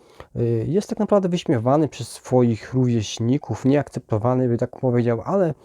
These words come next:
y, pewnego razu, kiedy idzie na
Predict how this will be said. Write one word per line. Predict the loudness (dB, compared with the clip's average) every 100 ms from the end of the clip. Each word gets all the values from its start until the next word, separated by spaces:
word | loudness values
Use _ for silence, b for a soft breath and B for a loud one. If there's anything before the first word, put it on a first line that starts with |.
| B B B B B
y, | -2 2 2 0
pewnego | 0 2 4 6
razu, | 6 6 4
kiedy | 2 4 4 2 0
idzie | 0 2
na | 2 2 2